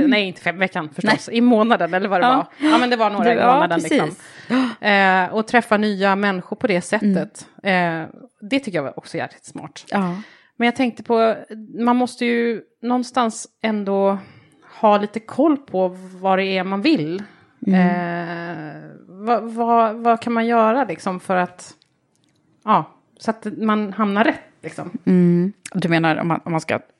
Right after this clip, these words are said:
Speaker 1: sondera lite med sig själv, vad är det jag egentligen
Speaker 2: Ja.
Speaker 1: vill jobba med och så,
Speaker 2: Ja.
Speaker 1: om man inte vet vad man vill?
Speaker 2: Exakt.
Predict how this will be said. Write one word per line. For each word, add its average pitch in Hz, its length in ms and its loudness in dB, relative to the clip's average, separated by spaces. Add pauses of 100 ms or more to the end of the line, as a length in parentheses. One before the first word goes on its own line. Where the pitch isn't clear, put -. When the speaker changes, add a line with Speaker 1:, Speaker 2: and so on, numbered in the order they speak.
(420)
Speaker 1:
sondera 180 600 -2
lite 165 220 -6
med 170 120 0
sig 190 100 -2
själv, 151 280 0
vad 151 100 2
är 151 80 2
det 151 60 0
jag 151 180 2
egentligen 233 360 2
Speaker 2:
Ja. 277 160 6
Speaker 1:
vill 294 60 4
jobba 165 220 -2
med - 160 -6
och - 80 -6
så, 247 80 -4
Speaker 2:
Ja. 262 60 2
Speaker 1:
om 277 60 6
man 285 120 4
inte 277 160 0
vet 185 220 -4
vad 175 80 -4
man 165 160 -6
vill? 160 300 -10
Speaker 2:
Exakt. - 560 -2